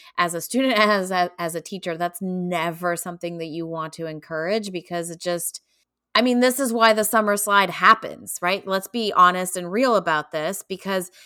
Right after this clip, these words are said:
it goes into short-term memory and kids don't see the value of retaining it for longer than the test. And then that, and then they come back the next year and they're like,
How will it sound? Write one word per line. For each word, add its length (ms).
it 180
goes 300
into 240
short-term 580
memory 680
and 260
kids 220
don't 200
see 120
the 120
value 540
of 360
retaining 540
it 140
for 160
longer 460
than 440
the 120
test. 680
And 320
then 200
that, 200
and 160
then 160
they 140
come 260
back 280
the 60
next 300
year 140
and 100
they're 100
like, 280